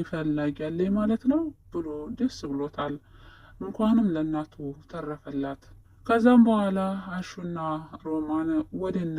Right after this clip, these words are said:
ፍቅር ቤት ይመጣሉ። ያኔ ደግሞ እንደዛ ሊመጡበት የቻሉበት ምክንያት ሮማን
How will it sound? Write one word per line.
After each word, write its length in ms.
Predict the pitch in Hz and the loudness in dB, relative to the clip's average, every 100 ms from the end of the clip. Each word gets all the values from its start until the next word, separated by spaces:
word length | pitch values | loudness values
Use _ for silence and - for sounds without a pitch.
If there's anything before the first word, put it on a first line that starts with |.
| 151 | -4
ፍቅር 280 | - - 147 | -6 -6 -4
ቤት 220 | 147 143 | -4 -6
ይመጣሉ። 520 | 156 147 143 147 147 151 156 - | -6 -4 -4 -4 -4 -4 -8 -6
ያኔ 220 | 175 190 196 | -2 0 2
ደግሞ 240 | 190 185 180 | 0 0 -2
እንደዛ 340 | 175 165 156 156 | -2 -4 -4 -4
ሊመጡበት 680 | 156 156 156 147 143 151 147 | -2 0 -2 -2 -8 -8 -8
የቻሉበት 580 | 156 - 147 147 - 151 | -8 -4 -4 -4 -6 -8
ምክንያት 420 | 160 156 180 190 - 156 - | -6 -6 -4 -4 -4 -8 -6
ሮማን 480 | 160 170 170 180 | -6 -6 -6 -4